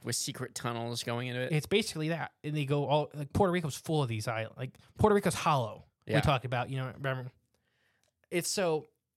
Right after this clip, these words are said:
Speaker 2: it's funny that we started in Puerto Rico this season and we're ending in Puerto
Speaker 1: Puerto
Speaker 2: Rico
Speaker 1: Rico,
Speaker 2: this
Speaker 1: yeah.
Speaker 2: season.
Speaker 1: Even the Cayman Islands, I think, are down in that area.
Speaker 2: Oh, yeah.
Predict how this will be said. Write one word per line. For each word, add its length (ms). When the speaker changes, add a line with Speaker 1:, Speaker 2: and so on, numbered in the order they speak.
Speaker 2:
it's 140
funny 200
that 140
we 100
started 360
in 80
Puerto 180
Rico 220
this 160
season 240
and 80
we're 80
ending 300
in 80
Puerto 200
Speaker 1:
Puerto 120
Speaker 2:
Rico 140
Speaker 1:
Rico, 100
Speaker 2:
this 180
Speaker 1:
yeah. 80
Speaker 2:
season. 280
Speaker 1:
Even 180
the 80
Cayman 360
Islands, 340
I 60
think, 180
are 60
down 200
in 80
that 160
area. 180
Speaker 2:
Oh, 100
yeah. 180